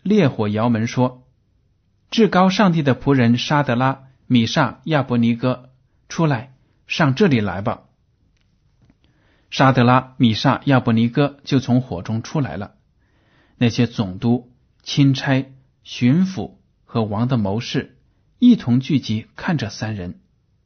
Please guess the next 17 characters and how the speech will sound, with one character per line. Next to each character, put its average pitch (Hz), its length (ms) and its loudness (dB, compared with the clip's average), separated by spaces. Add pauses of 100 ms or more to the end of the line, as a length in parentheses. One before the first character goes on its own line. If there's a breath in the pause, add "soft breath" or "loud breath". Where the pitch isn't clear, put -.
(580 soft breath)
见 214 240 4
火 104 520 -4
无 135 220 2
力 202 180 2
伤 143 280 -4
他 143 120 0
们 135 100 2
的 113 60 0
身 170 260 -2
体， - 300 -10 (400)
头 131 200 0
发 180 220 2
也 113 140 2
没 117 100 2
有 135 140 0
烧 131 260 0
焦， 139 320 0